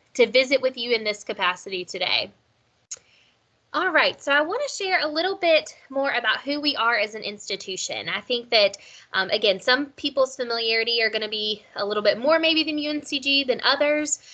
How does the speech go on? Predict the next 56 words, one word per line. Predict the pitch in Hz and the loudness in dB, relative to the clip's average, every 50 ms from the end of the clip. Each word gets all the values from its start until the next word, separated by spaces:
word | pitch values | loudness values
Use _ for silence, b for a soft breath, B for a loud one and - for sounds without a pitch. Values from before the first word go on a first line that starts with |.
| B B B - | B B B -4
Um, | 202 208 208 208 | -4 -4 -2 -4
so | - 240 | -2 -2
I | 233 | -2
wanna | 240 254 294 311 302 | 0 0 0 0 0
make | 285 269 - - | 0 -2 -2 -4
sure | - - 269 247 240 240 | -4 -2 0 0 0 2
that | 233 214 | 2 2
I | 208 202 196 190 - | 2 2 2 2 0
provide | - - 240 247 247 254 247 | -2 -2 0 2 2 2 0
just | 247 240 - | -4 -10 -8
kind | 320 381 427 | -6 -6 -4
of | 403 359 | -4 -4
a | 269 | -4
general | 294 285 294 294 302 277 | -4 -4 -4 -4 -4 -4
overview | - 240 247 247 262 254 254 254 262 262 254 | -2 -2 -2 -2 -4 -4 -6 -4 -2 0 0
and | 247 233 | 0 0
then | 226 220 - | -2 -2 -2
open | - 240 247 277 254 | 0 0 0 0 0
it | 240 233 | 0 0
up | 214 - - | 0 0 -2
for | 240 226 | -8 -8
questions, | - - 247 240 - - - - 226 208 202 208 208 208 - - - - - | -4 -2 -2 -2 -2 -4 -6 -4 -4 -4 -4 -4 -8 -12 -14 -18 -18 -12 -8
um, | 196 196 202 202 | -6 -6 -4 -6
within | 202 196 190 214 208 | -6 -8 -8 -6 -6
the | 208 202 | -6 -4
next | 202 190 175 - - - - | -4 -4 -4 -4 -6 -6 -4
little | 208 196 196 190 | -2 -2 -2 -2
bit | 196 180 - - - | -2 -2 -4 -4 -8
too. | - - 180 - - - - | -10 -10 -10 -10 -8 -8 -6
So | - - - 226 214 214 214 208 B B B B B B B - | -4 0 2 4 4 4 4 2 B B B B B B B 0
at | 277 269 | 0 2
U | 294 392 | 2 2
N | 466 494 | 0 0
C | 453 381 | 0 0
G, | 302 294 277 277 | 0 0 0 0
kind | 277 277 | 0 0
of | 262 277 | 2 2
our | 277 285 | 2 0
tagline | 285 - 254 226 226 226 233 226 226 233 240 233 | 0 -2 -2 -2 -2 -2 -2 -4 -4 -2 -4 -6
is | 220 226 - | -8 -10 -8
to | - 220 202 190 190 - - _ | -4 -2 -2 -2 -2 -6 -12 _
help | - - 262 254 262 | -2 -2 -2 -2 -2
students | - - - 254 240 247 226 - - - - | -6 -8 -6 -4 -4 -4 -4 -6 -10 -6 -2
find | - 214 214 220 214 | 0 0 0 0 -2
their | 208 202 196 | -4 -4 -4
way | 190 180 180 | -4 -4 -4
here. | 170 - 185 165 156 135 147 139 110 - | -6 -10 -14 -14 -12 -10 -12 -12 -12 -12
And | - 214 214 214 214 214 214 208 B B B B B B B - | -10 -8 -4 -2 -2 -2 -4 -6 B B B B B B B 0
ultimately, | 330 392 392 427 392 392 370 359 349 339 330 277 - _ _ _ | 0 0 2 0 0 0 0 2 2 0 0 -2 -6 _ _ _
it's | - 240 262 - | 2 2 2 4
all | 277 285 302 | 4 4 6
about | 294 285 277 - - | 4 4 2 2 2
finding | - 240 233 233 233 233 220 | 0 0 0 0 -2 -4 -6
your | 202 190 | -6 -4
way. | 190 180 - - 85 98 196 | -4 -6 -6 -4 -4 -2 -2
And | 202 196 202 196 | -2 -2 -4 -6